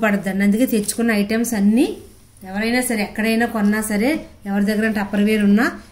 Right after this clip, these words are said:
తెలియకపోతే వాళ్ళకి చెప్తున్నాను మళ్ళీని, తెచ్చుకుని చక్కగా అన్నీ pack open చేసి ఎండబెట్టుకుని అన్నీ చక్కగా మళ్ళీ డబ్బాలో స్టోర్ చేసుకోండి, అప్పుడు మీకు చాలా బాగా వస్తాయి. లేకపోతే మాకు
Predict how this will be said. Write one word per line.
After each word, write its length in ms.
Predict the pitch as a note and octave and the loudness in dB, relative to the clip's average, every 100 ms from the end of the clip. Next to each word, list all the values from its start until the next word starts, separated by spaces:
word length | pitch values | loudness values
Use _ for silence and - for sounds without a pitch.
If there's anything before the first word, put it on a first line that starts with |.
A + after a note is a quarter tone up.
| - G3+ | -10 -2
తెలియకపోతే 540 | G#3 A3 G#3+ G#3 C4+ C4+ | 0 0 -2 0 2 2
వాళ్ళకి 200 | G#3+ G#3 | 0 -2
చెప్తున్నాను 420 | G3 - G#3 G#3+ G#3 | -4 -2 0 2 4
మళ్ళీని, 340 | G3 G#3 A#3 F#4 - - - - - - - | 4 4 2 0 -6 -20 -20 -20 -20 -20 -8
తెచ్చుకుని 440 | G#3 G3+ - A#3+ C#4+ C4 | -4 -4 2 4 4 2
చక్కగా 360 | G3+ G#3+ G#3+ A#3+ | -2 -2 2 4
అన్నీ 220 | G#3 A3 A#3+ | 6 6 4
pack 240 | G#3+ G3 G3+ G3+ | 4 2 2 0
open 280 | G3+ A#3 A3+ | 2 4 6
చేసి 240 | A#3 D4 B3+ F#3+ | 4 4 2 4
ఎండబెట్టుకుని 680 | G3+ G#3+ A3+ G#3+ A#3 B3+ A4+ - - _ _ - - - | 4 4 2 2 2 2 2 -6 -20 _ _ -20 -20 -8
అన్నీ 160 | F#3 A3 G#3 | -2 0 0
చక్కగా 240 | G3 A3 A3 | -2 0 4
మళ్ళీ 160 | G3+ G3+ | 4 4
డబ్బాలో 360 | G3 F3 G3+ A3+ A#3 | 2 0 2 2 0
స్టోర్ 260 | A3 G#3 G3+ | 0 0 2
చేసుకోండి, 360 | G#3 - A3 B3+ | 2 2 0 0
అప్పుడు 180 | - A#3+ | 2 2
మీకు 160 | A3+ G#3 A3 | 2 0 0
చాలా 240 | G3 G3 G3+ | 2 2 2
బాగా 160 | G3+ F#3+ F#3 | 2 0 -4
వస్తాయి. 300 | - G#3 F#4 - - - - - A3+ | -4 -2 -2 -6 -16 -18 -18 -12 -4
లేకపోతే 300 | A3+ A3+ A#3 A3+ | 0 2 2 2
మాకు 160 | G#3 | 2